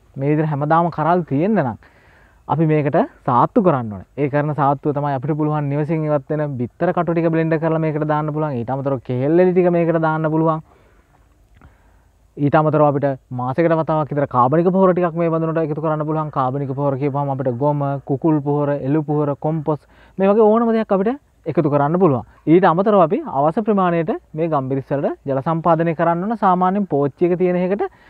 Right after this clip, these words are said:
අපිට දිලපතා ජලය සම්පාදනය කරනවා නම් ගොඩක්ම වැදගත් වෙනවා. එහෙම නැත්නම් අපිට දිනක් හැර දිනක් ජල සම්පාදනය කරන්න පුළුවන්. මේකට කෘමි හානි කීපයකුත් එන්න පුළුවන්.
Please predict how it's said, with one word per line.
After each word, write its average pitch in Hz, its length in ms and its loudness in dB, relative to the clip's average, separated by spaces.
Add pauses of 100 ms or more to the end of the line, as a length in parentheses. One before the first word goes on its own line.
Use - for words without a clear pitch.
(200)
අපිට 185 220 4
දිලපතා 160 540 2 (100)
ජලය 156 240 0
සම්පාදනය 156 500 -2
කරනවා 156 300 -2
නම් 151 80 -4
ගොඩක්ම 131 240 -2
වැදගත් 135 360 -2
වෙනවා. 185 140 0
එහෙම 147 120 -2
නැත්නම් 139 260 -4
අපිට 185 280 -2
දිනක් 147 300 -2
හැර 202 180 0
දිනක් 185 280 -2
ජල 165 140 0
සම්පාදනය 170 480 -2
කරන්න 165 380 -4
පුළුවන්. 208 260 0 (1080)
මේකට 196 280 0
කෘමි 156 240 -2
හානි 190 240 2
කීපයකුත් 175 480 2
එන්න 156 160 2
පුළුවන්. 160 400 0